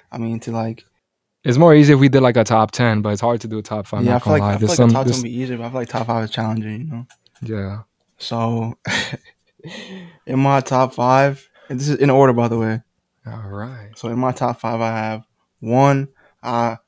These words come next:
Speaker 1: have Steph Curry. I mean, one may argue that he's not a traditional point guard in the sense of, like, you know, pass first, but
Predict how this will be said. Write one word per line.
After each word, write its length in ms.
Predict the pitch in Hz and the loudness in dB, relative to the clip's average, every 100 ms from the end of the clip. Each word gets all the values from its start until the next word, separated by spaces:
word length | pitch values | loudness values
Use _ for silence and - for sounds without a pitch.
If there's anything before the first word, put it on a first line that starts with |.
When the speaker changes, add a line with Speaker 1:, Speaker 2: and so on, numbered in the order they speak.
| - | -8
Speaker 1:
have 200 | 120 110 | -6 -6
Steph 340 | - - 120 - | -16 -6 -6 -4
Curry. 380 | 113 107 107 113 _ _ _ _ _ _ _ | -6 -6 -8 -14 _ _ _ _ _ _ _
I 80 | 127 | -6
mean, 500 | 120 120 120 117 113 _ _ _ _ _ _ _ _ _ | -2 0 -2 -4 -8 _ _ _ _ _ _ _ _ _
one 280 | 127 143 143 | 0 2 4
may 120 | 143 | 2
argue 300 | 123 131 135 | 4 4 4
that 80 | 127 | 2
he's 140 | 120 | 2
not 200 | 120 120 | 0 -2
a 40 | 117 | -2
traditional 500 | - 110 120 123 120 | -8 -4 -4 -2 -4
point 180 | 123 120 | -2 -2
guard 100 | 117 | -2
in 60 | |
the 60 | 117 | -4
sense 340 | 110 117 113 | -4 -4 -4
of, 120 | 113 110 | -6 -6
like, 220 | 110 110 | -6 -6
you 60 | |
know, 160 | 110 110 | -6 -6
pass 300 | 110 113 113 | -6 -6 -8
first, 380 | - 127 131 110 | -6 -4 -2 -4
but 300 | 107 107 | -6 -8